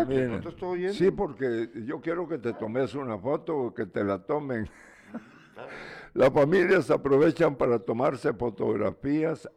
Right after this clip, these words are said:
Speaker 1: a las orillas", dice.
Speaker 2: Sí.
Speaker 1: "Para llegar al lugar hay que subir y luego bajar alguna montaña", dice.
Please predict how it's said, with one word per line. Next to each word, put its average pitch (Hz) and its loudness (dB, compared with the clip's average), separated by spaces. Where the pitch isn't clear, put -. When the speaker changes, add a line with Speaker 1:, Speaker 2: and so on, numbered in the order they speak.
Speaker 1:
a 135 2
las 135 -2
orillas", 110 0
dice. 71 -14
Speaker 2:
Sí. - -10
Speaker 1:
"Para 120 4
llegar 131 2
al 139 2
lugar 131 2
hay 131 0
que 135 -2
subir 117 0
y 95 -4
luego 120 0
bajar 123 -2
alguna 101 0
montaña", 92 -4
dice. 65 -16